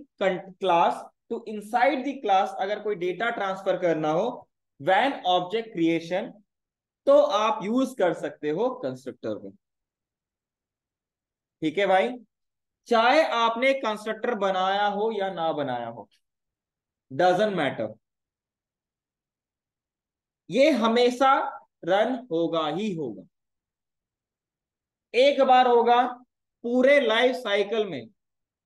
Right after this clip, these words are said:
जितनी बार आपका ऑब्जेक्ट बनेगा, उतनी बार कंस्ट्रक्टर क्रिएट होगा। जितनी बार ऑब्जेक्ट बनाओगे आप,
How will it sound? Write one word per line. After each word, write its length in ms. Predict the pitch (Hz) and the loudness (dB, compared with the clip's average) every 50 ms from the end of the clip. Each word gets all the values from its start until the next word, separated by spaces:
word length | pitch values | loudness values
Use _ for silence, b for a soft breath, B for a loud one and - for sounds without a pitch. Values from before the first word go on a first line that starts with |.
| _ _ - | _ _ -8
जितनी 440 | 131 185 208 208 262 269 302 311 277 | -4 -4 -4 -2 -4 -4 -4 -2 -2
बार 280 | 233 233 233 247 269 | 0 2 2 2 2
आपका 480 | - - 202 202 202 202 - 240 247 247 | 0 0 0 -2 -2 -2 2 4 4 4
ऑब्जेक्ट 560 | - - 175 185 185 170 160 202 208 - 170 | 4 4 0 -2 -2 -4 -4 -8 -8 -6 -6
बनेगा, 580 | 170 170 175 190 202 190 180 160 131 117 - - - _ _ _ _ _ _ _ _ - | -6 -4 -4 -4 -4 -2 0 -2 -2 -2 -6 -12 -20 _ _ _ _ _ _ _ _ -10
उतनी 400 | 180 190 190 - 226 240 247 226 | -10 -10 -8 -6 -4 -4 -2 -2
बार 300 | 185 185 190 202 214 220 | 0 0 0 0 0 -2
कंस्ट्रक्टर 580 | 214 196 170 156 156 - 160 143 - - 190 190 | -4 -6 -10 -10 -10 -10 -12 -10 -6 -4 -4 -4
क्रिएट 460 | 190 - - 127 127 147 160 143 - | -4 -4 -4 -2 -2 -2 -4 -2 -2
होगा। 240 | 165 131 110 - - _ _ _ _ _ _ _ _ _ _ _ _ _ _ _ _ _ _ _ _ _ _ _ _ _ _ _ _ _ _ _ _ _ _ _ _ - | -4 -4 -4 -8 -12 _ _ _ _ _ _ _ _ _ _ _ _ _ _ _ _ _ _ _ _ _ _ _ _ _ _ _ _ _ _ _ _ _ _ _ _ -12
जितनी 320 | 123 143 151 151 196 208 | -8 -8 -8 -6 -4 -2
बार 460 | 196 202 208 240 - - - - - - _ _ _ _ _ _ _ _ _ _ - | 2 4 4 4 4 2 -2 -8 -12 -16 _ _ _ _ _ _ _ _ _ _ 0
ऑब्जेक्ट 640 | 147 160 156 151 143 165 208 262 254 - 381 - - _ _ _ _ _ _ - | 0 0 0 -2 -2 -2 -2 -2 -2 -6 -12 -12 -14 _ _ _ _ _ _ -6
बनाओगे 540 | 135 151 160 165 170 185 208 233 226 220 202 | -4 -2 -2 0 0 2 2 2 2 4 6
आप, 460 | 190 196 240 277 294 - - - | 6 6 6 4 4 0 -8 -12